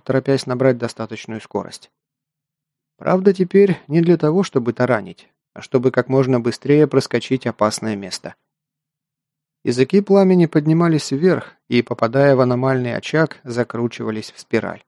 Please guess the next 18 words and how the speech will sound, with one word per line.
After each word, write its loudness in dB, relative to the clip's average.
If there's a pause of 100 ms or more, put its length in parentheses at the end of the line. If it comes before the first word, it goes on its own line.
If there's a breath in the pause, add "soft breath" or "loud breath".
(960)
Над 0
фавелой 4
вздымался 2
огненный -2
смерч. -12 (800)
Но 0
зато 2
дорогу 4
мы 4
расчистили -2
с -2
гарантией. 0 (840)
Объёмный 4
взрыв, 2
получившийся, 0
кроме 0
того, -4
направленным, -4